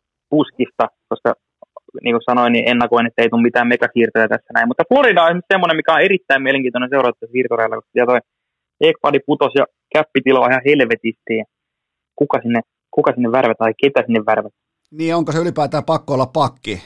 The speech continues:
Speaker 2: Et sehän voisi olla myös, että ne lähtee tankkaamaan siihen Barkovin rinnalle huippuosaamista.
Speaker 1: Niin, totahan esimerkiksi tuossa jonkun verran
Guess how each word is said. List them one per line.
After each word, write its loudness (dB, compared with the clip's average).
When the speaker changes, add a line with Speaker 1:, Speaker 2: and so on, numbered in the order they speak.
Speaker 2:
Et -6
sehän -2
voisi -2
olla -2
myös, -2
että -8
ne -4
lähtee -4
tankkaamaan -4
siihen -2
Barkovin -2
rinnalle -2
huippuosaamista. -2
Speaker 1:
Niin, 2
totahan 4
esimerkiksi -6
tuossa 0
jonkun 0
verran 2